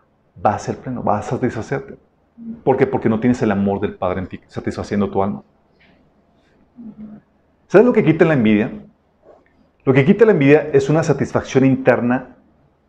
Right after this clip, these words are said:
una plenitud, una saciedad que solo da el Señor. Estoy,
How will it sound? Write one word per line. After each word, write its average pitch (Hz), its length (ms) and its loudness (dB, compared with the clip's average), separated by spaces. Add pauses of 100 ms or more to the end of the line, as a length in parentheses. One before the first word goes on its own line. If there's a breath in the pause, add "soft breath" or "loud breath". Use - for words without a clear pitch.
una 147 360 2
plenitud, 123 720 2 (140)
una 143 240 2
saciedad 120 960 0 (200)
que 123 140 -2
solo 113 680 -2
da 101 240 0
el 95 140 -6
Señor. 87 480 -8 (2750 soft breath)
Estoy, 160 340 2